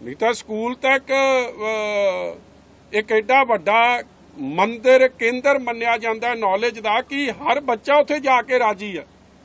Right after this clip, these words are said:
ਕਿਉਂਕਿ ਨੌਲੇਜ ਤੋਂ ਵੱਡਾ ਵੈਪਨ ਜਾਂ ਵੱਡੀ ਤਾਕਤ ਕੋਈ ਨਹੀਂ। ਔਰ ਜੇ ਕੋਈ ਬੱਚਾ ਸਕੂਲ ਨਹੀਂ ਜਾਣਾ ਚਾਹ ਰਿਹਾ ਤੇ ਫੇਲਿਅਰ ਕਿਹਦਾ?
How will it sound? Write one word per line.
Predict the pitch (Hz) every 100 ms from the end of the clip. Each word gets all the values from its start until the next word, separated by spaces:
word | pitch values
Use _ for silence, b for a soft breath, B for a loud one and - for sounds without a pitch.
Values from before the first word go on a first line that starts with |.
| - - -
ਕਿਉਂਕਿ | 220 220 269
ਨੌਲੇਜ | 240 202 214 247 269 269
ਤੋਂ | 302 - 294 294
ਵੱਡਾ | 170 147 165 147 240 269 285
ਵੈਪਨ | 165 147 165 190 285 294 220 139 _ _ _ _ _ -
ਜਾਂ | 151 262
ਵੱਡੀ | 208 185 185 220 294
ਤਾਕਤ | - 214 226 247 320 -
ਕੋਈ | 302 254 226
ਨਹੀਂ। | 180 123 _ _ - - - -
ਔਰ | 247
ਜੇ | 180 196 226 -
ਕੋਈ | 311
ਬੱਚਾ | 294 262 262 285
ਸਕੂਲ | - - 254 294
ਨਹੀਂ | 285 247 320
ਜਾਣਾ | 320 285 269 269
ਚਾਹ | 269 240 226
ਰਿਹਾ | 226 220 175 - _ _ _ - _ _ - -
ਤੇ | 214 277
ਫੇਲਿਅਰ | - 247 294 320 339
ਕਿਹਦਾ? | 320 285 247 226